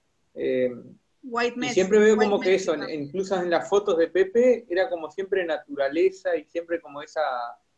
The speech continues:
Speaker 1: y, y, y creo que México es tan diverso que a veces los mexicanos no se dan cuenta de, de, de, de todo lo que son, ¿no? Eh, todo ese pasado, pero también son, eh, junto con Argentina, lo, lo, lo, los países latinoamericanos que tienen más desarrollo. Entonces, para nosotros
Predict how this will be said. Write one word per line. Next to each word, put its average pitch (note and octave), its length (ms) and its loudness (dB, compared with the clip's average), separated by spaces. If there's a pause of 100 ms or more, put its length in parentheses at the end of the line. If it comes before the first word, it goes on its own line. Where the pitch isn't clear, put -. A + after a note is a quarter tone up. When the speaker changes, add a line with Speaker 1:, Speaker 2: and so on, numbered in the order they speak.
(280)
Speaker 1:
y, C#3+ 520 -6
y, C#3 80 -14
y C3 40 -16
creo G#3+ 220 2
que A3 80 0
México G#3+ 360 -2
es - 140 -6
tan G#3 240 0
diverso G3+ 400 0
que G3 60 0
a F3+ 40 2
veces F#3 220 -4
los D#3+ 140 -10
mexicanos E3+ 500 -6
no C3+ 100 -12
se C3 120 -14
dan B2+ 100 -10
cuenta C3 340 -8
de, A#2+ 220 -8
de, B2 160 -20 (100)
de, - 140 -20 (520)
de B2+ 260 -2
todo F#3 280 6
lo B2+ 140 0
que B2+ 100 -6
son, D3 260 -8
¿no? C#3 400 -12
Eh, B2+ 220 -10
todo G3+ 200 4
ese - 160 -2
pasado, A#3 520 2
pero D3+ 180 -4
también D3+ 460 -4 (340)
son, A3 540 -2
eh, C#3+ 300 -6
junto F#3 380 -4
con D#3 120 -4
Argentina, C#3+ 680 -4
lo, D3+ 180 -4
lo, C3 200 -8
lo, C3 240 -10
los C3 160 -10
países E3 420 -4
latinoamericanos C#3+ 680 -8
que G3 60 -8
tienen C#3+ 220 -16
más D3 160 -16
desarrollo. D3 560 -6
Entonces, D#3 280 -12
para C#3 180 -10
nosotros D#3 520 -10